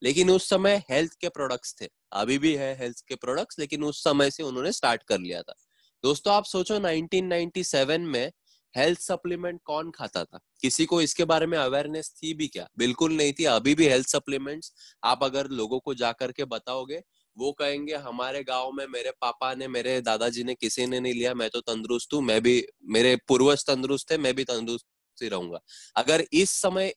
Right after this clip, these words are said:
इतना आप कह सकते हो लिमिटेशंस है या लिमिटिंग बिलीफ्स है, तो सोचो नाइंटी सेवन में उन लोगों को क्या दिक्कत हुई जिन्होंने स्टार्ट किया था। लेकिन दोस्तों उनको पता था कि ट्रेंड फॉलोअर और ट्रेंड सेटर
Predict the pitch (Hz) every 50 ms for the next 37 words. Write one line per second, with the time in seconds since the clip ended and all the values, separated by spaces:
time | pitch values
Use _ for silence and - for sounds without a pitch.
0 | _ - - - 151 160 165 170 170 170 - - _ _ _ _ _ _ 120 131
1 | 139 - _ 151 147 147 147 - 151 143 _ _ 156 151 151 151 151 151 139 120
2 | 113 113 120 135 147 143 - 143 135 - - 139 139 123 117 120 113 120 104 -
3 | - _ _ 113 117 117 117 117 117 127 131 123 - 135 127 120 120 110 107 120
4 | 123 - - - 113 90 - _ _ _ _ _ 127 123 - 143 139 - 185 175
5 | 160 139 139 143 156 151 180 175 - 175 170 160 175 175 180 180 175 156 156 170
6 | 175 170 170 170 165 165 165 170 170 - - 165 165 165 160 156 143 - - 160
7 | 147 - 151 143 143 139 135 165 175 170 143 143 139 135 135 139 139 151 151 -
8 | - 139 131 127 - _ - 104 90 - 92 - - - _ _ _ _ _ _
9 | _ _ _ _ _ _ _ _ _ - 123 156 180 175 - 214 202 226 254 -
10 | _ _ _ _ _ _ - 147 151 - - 185 170 156 156 156 151 - 185 180
11 | - 175 160 - 180 175 - 160 151 170 190 - - 156 147 - _ - - 135
12 | 147 160 180 208 220 - _ _ _ _ _ - 147 127 139 147 165 185 185 170
13 | 165 190 214 - _ - 135 143 - _ - 139 131 139 147 160 170 160 - 151
14 | 131 - - 131 -